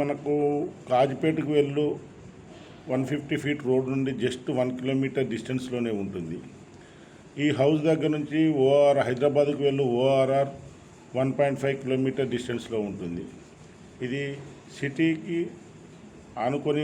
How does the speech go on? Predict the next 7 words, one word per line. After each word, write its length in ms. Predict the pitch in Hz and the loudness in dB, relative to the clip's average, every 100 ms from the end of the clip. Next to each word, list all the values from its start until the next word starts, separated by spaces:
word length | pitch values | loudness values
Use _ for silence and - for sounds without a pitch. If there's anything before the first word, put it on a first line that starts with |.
| 151 | -2
ఉన్న 160 | 147 147 143 156 180 - - - - - - | 0 0 0 -2 -6 -16 -20 -20 -20 -20 -6
మంచి 200 | 127 131 143 | -4 -2 0
లొకేషన్లో 520 | 127 127 139 139 139 139 | 0 0 0 0 0 0
ఉంటుందండి. 520 | 127 123 117 101 85 104 - - - - - - - - - - 151 | 0 -2 -4 -4 -6 -10 -16 -20 -20 -20 -20 -18 -18 -18 -20 -8 -2
ఈ 40 | 156 147 120 | 0 0 2
హౌస్ 280 | 147 170 160 - | 2 2 -2 2
కావాలనుకునేవారు 1120 | 131 139 147 143 147 147 147 147 139 139 139 | 4 6 4 2 -2 -2 0 2 2 0 -2